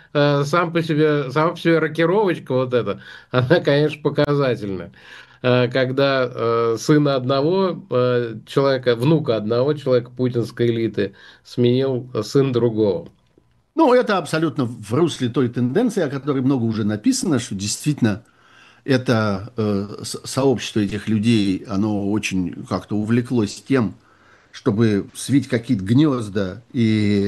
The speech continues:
Speaker 2: э, построить какие-то, э, какие-то,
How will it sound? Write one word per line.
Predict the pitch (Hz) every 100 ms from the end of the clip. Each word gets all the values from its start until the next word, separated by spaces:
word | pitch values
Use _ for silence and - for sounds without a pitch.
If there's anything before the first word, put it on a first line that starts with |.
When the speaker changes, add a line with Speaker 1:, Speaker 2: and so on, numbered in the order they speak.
| 104
Speaker 2:
э, | 110 101 67 110 107
построить | 110 - 143 113 98
какие-то, | - 104 117 104 - 101 - _ - - _ 123
э, | 110 107 101 101 101 - 117
какие-то, | 113 104 131 120 120 107 104 98